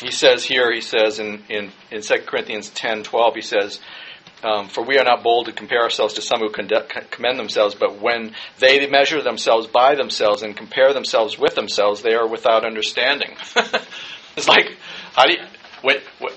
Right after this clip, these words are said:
when you try within yourself to figure it out and you come up with answers and you compare yourself with those answers to other people who are trying to do the same thing, you're without an understanding, he says. It, that, that's what mysticism is. It's just trying to figure life out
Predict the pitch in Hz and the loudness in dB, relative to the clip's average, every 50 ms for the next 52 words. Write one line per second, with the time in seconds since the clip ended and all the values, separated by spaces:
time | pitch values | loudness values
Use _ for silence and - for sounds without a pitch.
0 | - - 117 117 110 101 - - 139 147 160 143 107 98 - - 120 156 175 208 | -8 -6 -6 -4 -4 -2 2 4 6 6 6 4 0 -6 -2 2 2 2 4 4
1 | 202 185 - 180 156 139 131 - 123 - - 135 123 139 139 139 123 110 101 104 | 4 4 4 4 4 4 4 0 -4 -4 -4 -2 2 2 2 4 4 4 4 4
2 | 110 110 110 110 - - 104 107 101 104 98 - 123 117 113 - 110 107 131 147 | 4 4 4 2 0 -2 -6 -6 -6 -8 -6 0 2 2 2 2 2 2 4 4
3 | 156 156 156 - 110 104 107 107 107 107 107 110 101 101 208 202 101 101 98 - | 4 2 0 -2 -2 0 0 0 -2 -2 -2 -2 -4 -2 -4 -4 -6 -8 -6 -8
4 | 107 - - 139 156 165 127 - - 127 107 107 107 107 - - - - - - | -6 0 2 4 4 4 4 2 2 2 2 2 2 -2 -6 -16 -20 -20 -20 -6
5 | - 127 175 202 196 175 131 110 113 110 107 107 120 110 107 - - - 107 120 | 0 4 4 4 4 2 0 0 0 -2 -2 -2 -4 -4 -2 -2 -4 0 4 4
6 | 165 254 262 - - 127 - 110 107 107 117 104 - 123 107 107 107 104 - - | 4 4 4 0 -2 -4 -4 -4 -6 -4 -4 -2 -2 -2 -2 -2 -4 -6 -8 -6
7 | - 117 104 95 - - 110 98 98 107 113 - - - - - - - 139 156 | -6 -6 -6 -6 -6 -6 -6 -6 -6 -6 -10 -14 -18 -20 -20 -20 -10 -4 -2 0
8 | 156 139 135 131 156 143 135 123 120 120 113 110 107 - - - 175 208 190 127 | 0 0 2 4 6 6 6 6 2 0 -2 -4 -4 -2 0 2 2 2 2 -2
9 | 98 95 90 - - 104 90 90 - - - - 117 - - 135 131 - - 139 | -6 -8 -8 -6 -2 -2 -2 -2 -4 -6 -6 -6 -4 2 4 4 4 4 4 2
10 | 147 143 147 147 127 123 135 147 143 - - 120 - - 101 95 95 92 90 87 | 2 2 2 -2 -2 0 0 0 0 0 -2 -4 -6 -6 -6 -8 -12 -12 -12 -12
11 | 85 101 101 - - 139 - - - 139 131 110 - - 147 135 120 120 110 113 | -12 -10 -8 -6 -4 -4 -4 0 2 2 2 0 0 -2 -4 -2 -2 0 2 2
12 | 117 113 110 - 123 123 120 - - | 2 2 2 2 2 4 4 2 0